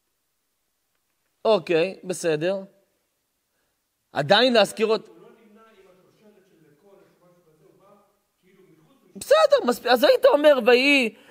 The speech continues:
Speaker 1: ויהי בימי המלך אחשוורוש", בסדר? זה מה שמביא, זה מה שמביא, ראיתי, אמ, את אחד המפרשים, בן יעקב, מביא את זה. אז היית כותב, "ויהי, אה, המלך אחשוורוש בימים,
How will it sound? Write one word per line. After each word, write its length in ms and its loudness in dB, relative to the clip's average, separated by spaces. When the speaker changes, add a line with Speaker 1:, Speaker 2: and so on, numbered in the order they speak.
Speaker 1:
ויהי 280 2
בימי 320 2
המלך 400 2
אחשוורוש", 640 -6
בסדר? 500 2
זה 160 -2
מה 100 0
שמביא, 460 -4
זה 160 -6
מה 100 -4
שמביא, 400 -4
ראיתי, 340 -2
אמ, 480 -4
את 200 -2
אחד 220 0
המפרשים, 460 -6
בן 140 2
יעקב, 360 -2
מביא 280 -6
את 80 -8
זה. 120 -10
אז 160 -2
היית 260 0
כותב, 280 0
"ויהי, 400 0
אה, 280 -2
המלך 420 2
אחשוורוש 640 0
בימים, 520 0